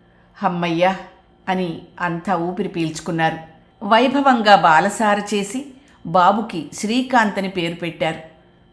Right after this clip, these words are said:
పిల్లవాడికి మూడు నాలుగు నెలలు వచ్చాక బాబు పరిస్థితిలో తేడా గమనించారు.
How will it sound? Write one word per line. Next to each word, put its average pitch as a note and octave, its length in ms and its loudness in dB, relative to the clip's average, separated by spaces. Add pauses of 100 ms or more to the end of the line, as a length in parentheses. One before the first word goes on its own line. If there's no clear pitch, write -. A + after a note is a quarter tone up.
(100)
పిల్లవాడికి B3+ 720 4
మూడు G#3 300 0
నాలుగు F3 320 2
నెలలు F#3 320 2
వచ్చాక D#3 680 -2 (600)
బాబు G3 520 4
పరిస్థితిలో G#3+ 840 0
తేడా F#3+ 420 2
గమనించారు. E3+ 720 -2